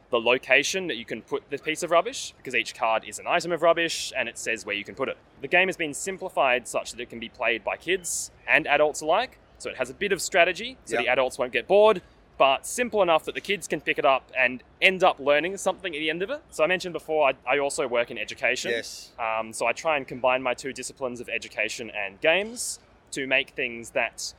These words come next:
Speaker 1: fit under the term of covert education.
Speaker 2: <laughs> Yes. We're gonna teach you something,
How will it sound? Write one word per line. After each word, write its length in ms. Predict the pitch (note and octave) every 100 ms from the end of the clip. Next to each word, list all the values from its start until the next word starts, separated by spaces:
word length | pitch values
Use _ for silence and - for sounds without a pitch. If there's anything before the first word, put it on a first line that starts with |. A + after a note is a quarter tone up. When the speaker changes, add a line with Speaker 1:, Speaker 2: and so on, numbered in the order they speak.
| _
Speaker 1:
fit 180 | - F#3+
under 240 | F3 D#3
the 300 | C3 C3+ C3
term 380 | - - C#3 C3
of 220 | A2+ A2+ - -
covert 540 | - D#3 D3 D#3 -
education. 640 | C3+ C3+ - - B2 C#3+ A3+ C#3+
Speaker 2:
<laughs> 360 | D3+ - B2
Yes. 360 | A2 A2+ A2+ - -
We're 80 |
gonna 240 | C3+ F3+ F#3
teach 320 | - G#3+ -
you 80 | G#3
something, 500 | - G3+ G3 G3+